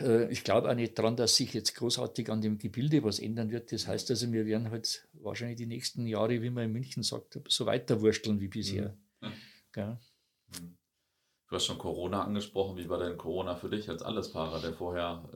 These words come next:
Speaker 2: äh, jahrzehntelang alle Spiele gesehen hat?
Speaker 1: War natürlich am Anfang, äh, schwierig, wobei ich dazu sagen muss, ich hab dann letztes Jahr im Mai einen Herzinfarkt gehabt
Speaker 2: Ah, okay.
Speaker 1: und konnte dann eigentlich aufgrund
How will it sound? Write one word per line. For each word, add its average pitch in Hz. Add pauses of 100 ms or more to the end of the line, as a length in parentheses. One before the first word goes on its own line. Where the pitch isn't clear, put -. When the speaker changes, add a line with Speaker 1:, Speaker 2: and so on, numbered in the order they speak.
Speaker 2:
äh, -
jahrzehntelang 92
alle 92
Spiele 101
gesehen 85
hat? 85
Speaker 1:
War 110
natürlich 135
am 110
Anfang, 131 (360)
äh, 123 (500)
schwierig, 147 (300)
wobei 117
ich 127
dazu 127
sagen 135
muss, 123
ich 120
hab 123
dann 113
letztes 117
Jahr 110
im 110 (640)
Mai 110
einen 117
Herzinfarkt 107
gehabt -
Speaker 2:
Ah, 82
okay. 82 (380)
Speaker 1:
und -
konnte 151
dann 113
eigentlich - (500)
aufgrund 131